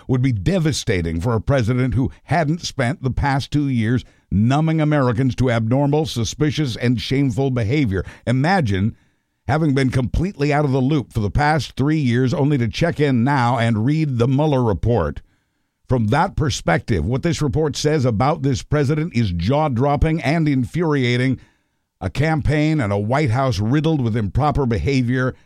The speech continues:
lies, and intrigue. The Mueller report found that Russia did interfere with the twenty sixteen election and that it used various means to do so, initially targeting the supporters of Ted Cruz and other Trump challengers,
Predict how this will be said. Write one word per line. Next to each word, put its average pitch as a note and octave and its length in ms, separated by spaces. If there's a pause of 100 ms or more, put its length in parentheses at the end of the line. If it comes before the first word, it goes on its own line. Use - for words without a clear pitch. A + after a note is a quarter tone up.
(180)
lies, A#2+ 720 (320)
and A#2 180
intrigue. E2 840 (1120)
The - 100
Mueller C3+ 220
report C3+ 420
found C#3 320
that B2 80
Russia C3+ 340
did C3+ 440
interfere A#2+ 580
with G#2+ 120
the A2+ 60
twenty A2+ 280
sixteen A2+ 440
election A#2+ 440
and C3+ 140
that C3+ 100
it C#3 80
used C#3 220
various C3+ 420
means D3 340
to D#3 80
do D#3+ 180
so, A#2+ 240
initially B2 420
targeting C3 440
the A#2+ 80
supporters A2+ 460
of C3 100
Ted B2+ 260
Cruz C#3+ 440
and G2 120 (200)
other D#3 240
Trump A2+ 320
challengers, A2+ 600